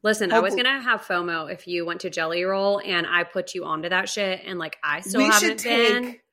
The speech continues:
Speaker 2: we should take Jackson and Lincoln. That's what we should do. If there's an opportunity, we should take Jackson and Lincoln because,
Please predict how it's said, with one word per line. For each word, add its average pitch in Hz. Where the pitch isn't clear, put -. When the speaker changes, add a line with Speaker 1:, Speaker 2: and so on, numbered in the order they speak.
Speaker 2:
we 233
should 254
take 240
Jackson 180
and 160
Lincoln. -
That's 208
what 226
we 190
should 190
do. 82
If -
there's 226
an 220
opportunity, 190
we 208
should 202
take 202
Jackson 185
and 226
Lincoln 165
because, 196